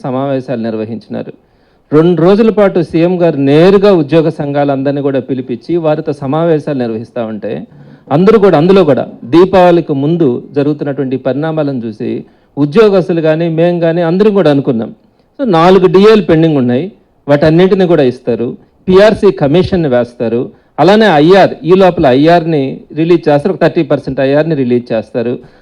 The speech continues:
అలాగనే ఏదైతే పెండింగ్లో ఉన్నాయో అరియర్స్ వాటన్నింటినీ కూడా రిలీజ్ చేస్తారని చెప్పి ప్రతి ఒక్క ఎంప్లాయీ కూడా ఆశతో ఎదురు చూస్తున్నారు." ఎందుకంటే రెండు రోజుల పాటు డైరెక్ట్గా సీఎం గారే ఇన్వాల్వ్ అయ్యి మాట్లాడుతూ ఉన్నప్పుడు ప్రతి ఒక్కరు కూడా ఎక్స్‌పెక్ట్ చేస్తున్నారు.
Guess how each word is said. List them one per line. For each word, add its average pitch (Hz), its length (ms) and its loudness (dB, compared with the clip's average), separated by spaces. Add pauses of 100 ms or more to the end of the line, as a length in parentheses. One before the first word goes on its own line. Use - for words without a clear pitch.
అలాగనే 202 400 4 (200)
ఏదైతే 190 300 2
పెండింగ్లో 190 580 2
ఉన్నాయో 156 260 0
అరియర్స్ 131 400 0 (280)
వాటన్నింటినీ 175 600 2
కూడా 170 200 0
రిలీజ్ 143 400 -2
చేస్తారని 127 420 -6
చెప్పి 127 280 -10
ప్రతి 165 500 -6
ఒక్క 139 300 -8
ఎంప్లాయీ 135 680 -4
కూడా 147 260 -6 (220)
ఆశతో 175 320 -4
ఎదురు 131 320 -6
చూస్తున్నారు." 117 320 -10
ఎందుకంటే 156 540 -6 (480)
రెండు 165 260 2
రోజుల 220 240 4
పాటు 190 240 0
డైరెక్ట్గా 175 640 0
సీఎం 208 480 0
గారే 190 220 0
ఇన్వాల్వ్ 156 400 -2
అయ్యి 147 220 -2 (120)
మాట్లాడుతూ 135 480 -8
ఉన్నప్పుడు 123 320 -8
ప్రతి 202 240 -6
ఒక్కరు 214 220 -2
కూడా 185 140 -2
ఎక్స్‌పెక్ట్ - 360 -14
చేస్తున్నారు. - 380 -14